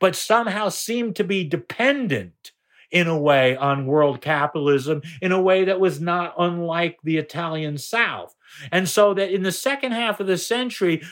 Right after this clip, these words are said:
Gramsci actually speaks to different constituencies in very different ways. And in that sense, I think, but in many of those cases, the Gramsci who seemed to suggest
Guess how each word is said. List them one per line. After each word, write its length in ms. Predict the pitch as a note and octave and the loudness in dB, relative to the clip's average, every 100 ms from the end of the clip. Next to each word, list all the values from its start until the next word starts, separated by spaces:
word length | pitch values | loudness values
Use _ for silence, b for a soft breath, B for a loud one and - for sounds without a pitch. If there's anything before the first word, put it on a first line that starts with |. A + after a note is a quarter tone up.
| C#3 C#3+ | -12 0
Gramsci 560 | F#3+ A#3+ A#3+ - G3 | 2 4 0 0 0
actually 360 | G3 F#3+ G3 E3+ | 0 -2 -2 -2
speaks 640 | - - F3 A3+ A3 - | -4 -10 -6 -6 -8 -12
to 140 | - F3+ | -4 -4
different 680 | C#3 B2 F#3+ A#3 G#3 F3 - | -6 -2 2 4 2 -6 -6
constituencies 1120 | E3 C3+ - A3 A3 - F3+ D3+ E3 D3+ C3 | -6 -6 0 0 2 -2 -2 -2 -2 -2 -2
in 200 | D#3 C3+ | -6 -4
very 460 | D3 F3+ F#3+ F3 | 0 2 2 2
different 480 | D3 F3 F3 E3+ C#3+ | 2 0 0 -4 -2
ways. 800 | C#3+ F3+ D3+ G#2 D2+ - - - B B _ _ - | 0 2 2 -2 -6 -18 -18 -18 B B _ _ 0
And 220 | E3 D#3 | 0 0
in 160 | D#3 | -2
that 280 | E3 A#3+ C4+ | 0 0 0
sense, 380 | - F#3 D#3+ C#3+ | -4 -2 -2 -2
I 160 | D3+ C#3+ | 0 0
think, 340 | - E3 C#3+ B B | -2 -4 -4 B B
but 140 | F3 | 2
in 220 | E3+ D#3+ | 2 2
many 260 | G3 B3 A#3+ | 0 2 0
of 140 | D#3+ | 2
those 280 | E3 D#3 C#3 | 4 4 2
cases, 560 | - C#3 C3+ - C3+ - B B | -2 -2 -2 -2 -6 -8 B B
the 140 | D#3+ | -2
Gramsci 800 | C3 A#2+ F3+ G#3+ G#3+ - F#3 D#3 b b b _ | -2 0 2 2 -2 -2 0 0 b b b _
who 180 | E3+ F3 | 2 2
seemed 580 | - - A3 B3 B3 G3+ | 0 -4 0 0 0 -2
to 100 | E3+ | -4
suggest 840 | - D#3 A#2+ C#3 B2+ A#2 - | -2 -4 2 2 2 0 -8